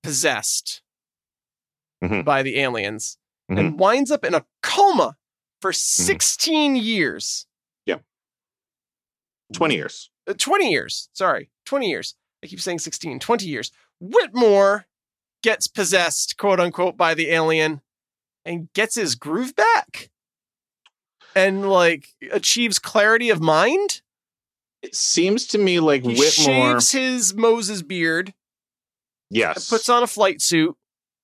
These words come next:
Speaker 2: Yes.
Speaker 1: And f-
Speaker 2: Does his w-, last final heroic thing. I
Speaker 1: Yeah.
Speaker 2: did like that, how he was like, uh, when his daughter was like, "You don't have, you, you already saved the world. You don't have to do it again."
Speaker 1: Right.
Speaker 2: And he was like, "I'm not saving the world. I'm saving you."
Speaker 1: Ah!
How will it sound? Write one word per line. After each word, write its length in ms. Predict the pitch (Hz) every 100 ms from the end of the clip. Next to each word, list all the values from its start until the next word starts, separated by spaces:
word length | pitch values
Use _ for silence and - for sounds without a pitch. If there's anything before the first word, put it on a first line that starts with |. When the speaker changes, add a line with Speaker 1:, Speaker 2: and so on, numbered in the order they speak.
| -
Speaker 2:
Yes. 440 | 101 80 - - -
Speaker 1:
And 160 | -
f- 120 | - 90
Speaker 2:
Does 280 | 95 95 -
his 240 | 92 104
w-, 220 | 92 95 - -
last 400 | 92 87 - _ _ _ _ _ _ _ _ _
final 280 | 98 95 85
heroic 420 | 92 90 90 -
thing. 240 | 87 82
I 80 | -
Speaker 1:
Yeah. 200 | 202 151
Speaker 2:
did 60 | 107
like 220 | 101 -
that, 260 | 101 98
how 160 | - 98
he 120 | 92
was 280 | 98 92 -
like, 180 | 92 87
uh, 60 | 87 - - _
when 160 | 117
his 120 | 113 98
daughter 200 | 104 101
was 160 | 98
like, 140 | 98 101
"You 80 |
don't 260 | 107 120 117
have, 220 | 110 107
you, 240 | 95 95 101
you 120 | 110
already 160 | 120 120
saved 240 | - 104
the 60 | 95
world. 180 | 87 78
You 60 |
don't 60 | 87
have 140 | 85
to 100 | -
do 100 | 85
it 40 | 82
again." 100 | 73
Speaker 1:
Right. 100 | 71 67 _ -
Speaker 2:
And 80 | 87
he 20 |
was 140 | 82
like, 220 | 82 73 _
"I'm 60 | 92
not 140 | 92
saving 200 | - 76
the 40 | 73
world. 140 | 67 -
I'm 400 | _ _ _ -
saving 280 | - 143
you." 180 | 151 160 151
Speaker 1:
Ah! 340 | 220 262 -